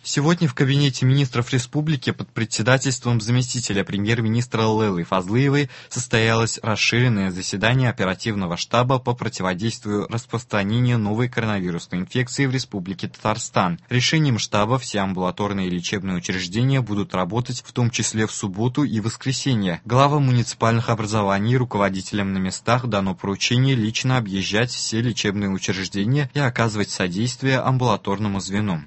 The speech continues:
Кроме того, на заседании особо обратили внимание на необходимости строго соблюдать меры предосторожности, использование средств индивидуальной защиты и термометрия.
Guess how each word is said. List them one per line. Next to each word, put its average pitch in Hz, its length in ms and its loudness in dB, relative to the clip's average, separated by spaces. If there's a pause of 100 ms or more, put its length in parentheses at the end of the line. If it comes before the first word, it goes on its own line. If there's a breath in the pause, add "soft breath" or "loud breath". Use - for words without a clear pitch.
Кроме 156 280 2
того, 127 280 4
на 143 100 2
заседании 107 380 0
особо 120 560 2
обратили 104 460 0
внимание 107 480 2
на 127 80 2
необходимости 110 840 0
строго 120 400 0
соблюдать 95 640 -2
меры 104 300 0
предосторожности, 104 1120 -2
использование 110 640 0
средств 107 460 -2
индивидуальной 104 600 0
защиты 123 600 0
и 120 220 -2
термометрия. 95 880 -2